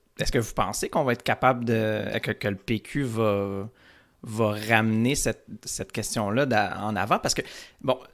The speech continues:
là, on le sait, son objectif est quand même clair, là. Bon, c'est de faire du Québec un pays. Mais ultimement,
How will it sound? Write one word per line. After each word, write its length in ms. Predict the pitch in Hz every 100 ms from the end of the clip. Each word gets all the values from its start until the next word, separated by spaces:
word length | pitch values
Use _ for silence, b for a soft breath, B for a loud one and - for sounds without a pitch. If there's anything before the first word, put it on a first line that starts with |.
| - - -
là, 160 | 151 160
on 140 | 147
le 60 | 120
sait, 200 | - 196
son 200 | 185 139
objectif 480 | 113 113 - 185 -
est 80 | 123
quand 140 | 123
même 240 | 123 117
clair, 360 | 104 107 120 143
là. 140 | 131
Bon, 140 | 135 117
c'est 160 | -
de 60 | 110
faire 180 | 120 120
du 220 | 113 107
Québec 320 | - 110 120
un 100 | 113
pays. 300 | 101 95 92 -
Mais 100 | 110
ultimement, 540 | 110 - 120 117 190